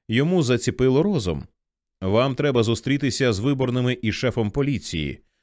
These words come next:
настановляв Кокс. «Треба поінформувати їх, що президент оголосив у Честермілі воєнний стан, і ви призначені відповідальним офіцером. Я певен, спочатку ви зустрінете якийсь спротив,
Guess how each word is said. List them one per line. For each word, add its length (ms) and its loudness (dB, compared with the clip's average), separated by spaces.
настановляв 680 0
Кокс. 480 -8
«Треба 280 2
поінформувати 840 2
їх, 220 -2
що 180 0
президент 580 2
оголосив 580 0
у 100 0
Честермілі 840 0
воєнний 520 2
стан, 440 -2
і 100 2
ви 140 2
призначені 600 0
відповідальним 800 2
офіцером. 680 -2
Я 220 2
певен, 360 2
спочатку 640 0
ви 140 4
зустрінете 720 2
якийсь 560 0
спротив, 720 0